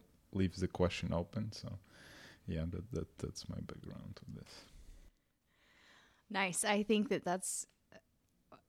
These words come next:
Speaker 2: a very, yeah, shocking answer, I can imagine, <laughs> especially when it's somebody that you admire a lot in their relationship with each other.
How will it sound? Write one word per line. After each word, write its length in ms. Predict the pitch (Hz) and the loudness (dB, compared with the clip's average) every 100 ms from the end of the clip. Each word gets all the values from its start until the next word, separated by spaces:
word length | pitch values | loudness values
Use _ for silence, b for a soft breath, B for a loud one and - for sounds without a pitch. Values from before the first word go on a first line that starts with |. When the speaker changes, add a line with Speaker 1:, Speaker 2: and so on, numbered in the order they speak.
| - | -6
Speaker 2:
a 80 | |
very, 420 | 208 202 208 202 202 | 0 4 6 8 6
yeah, 380 | 170 214 214 - | 4 6 6 6
shocking 600 | - 214 196 - 208 180 | 4 8 8 8 4 6
answer, 400 | 196 214 208 185 | 8 8 10 8
I 120 | 180 | 8
can 120 | 214 | 8
imagine, 600 | 196 180 202 185 180 226 | 8 10 8 8 10 12
<laughs> 220 | 311 233 | 10 8
especially 500 | 220 - 233 254 277 | 4 10 10 12 10
when 120 | 226 | 10
it's 180 | 214 175 | 8 4
somebody 320 | 208 214 208 190 | 4 6 4 4
that 140 | 101 | 4
you 200 | 170 180 | 4 4
admire 440 | 170 165 165 175 | 4 4 6 6
a 60 | 180 | 6
lot 300 | 180 180 170 | 8 6 6
in 160 | 175 170 | 2 0
their 140 | 160 | 0
relationship 580 | 156 175 - 185 175 175 | 2 2 4 0 0 0
with 140 | 175 | -2
each 180 | 170 - | -2 -2
other. 260 | 160 165 | 2 2